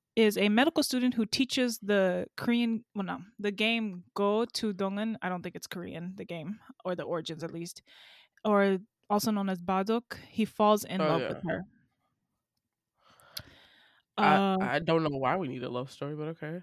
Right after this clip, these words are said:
Speaker 1: <laughs> Ha Do-young is played by Jung Sung-il. He is Yeojin's husband, a wealthy business owner.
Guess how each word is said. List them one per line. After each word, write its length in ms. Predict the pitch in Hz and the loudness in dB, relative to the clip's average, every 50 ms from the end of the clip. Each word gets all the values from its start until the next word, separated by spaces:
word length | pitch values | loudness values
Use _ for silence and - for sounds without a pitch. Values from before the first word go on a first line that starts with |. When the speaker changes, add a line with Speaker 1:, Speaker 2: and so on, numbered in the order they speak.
| - - | -4 0
Speaker 1:
<laughs> 480 | 254 262 285 254 - - - 247 220 - - - - - - - - - - - - - - - - _ _ | 0 2 2 0 0 4 4 2 2 2 -6 -16 -20 -20 -20 -20 -20 -20 -20 -20 -20 -20 -20 -20 -20 _ _
Ha 200 | - 240 220 233 | 0 4 4 4
Do-young 720 | 247 226 262 247 240 233 226 214 226 247 254 262 262 262 - _ _ _ _ - | 6 6 6 6 6 6 6 4 4 4 4 2 0 -2 -4 _ _ _ _ 2
is 200 | - 214 208 208 | 4 4 4 4
played 600 | 202 - - - 226 208 202 202 202 190 185 185 | 2 -4 -4 0 2 4 4 4 4 2 0 -2
by 760 | - 185 185 180 180 180 175 180 180 180 180 175 180 180 190 - - - - | 0 2 2 2 2 2 0 0 0 0 0 -2 -2 -4 -4 -6 -10 -14 -8
Jung 240 | 202 196 196 202 202 | -2 0 0 0 2
Sung-il. 720 | - - 208 196 196 190 196 - - 262 285 285 294 311 285 - - - - - - - | 2 2 2 2 2 0 -2 -2 0 2 2 2 2 0 -4 -8 -14 -20 -20 -20 -18 -8
He 240 | - 233 226 - | -2 0 2 4
is 180 | 208 202 196 180 | 4 4 4 6
Yeojin's 380 | 202 208 220 214 220 208 202 - | 4 4 4 4 2 0 -2 -2
husband, 500 | - - 226 214 214 - 214 208 208 202 | 0 0 0 0 2 2 0 0 0 0
a 80 | - 175 | -2 0
wealthy 340 | 180 185 190 196 - 196 185 | 2 2 2 0 0 -2 -4
business 360 | 170 170 160 - - 151 - | -4 -6 -8 -8 -10 -12 -10
owner. 320 | - - - - - - | -10 -10 -10 -12 -14 -14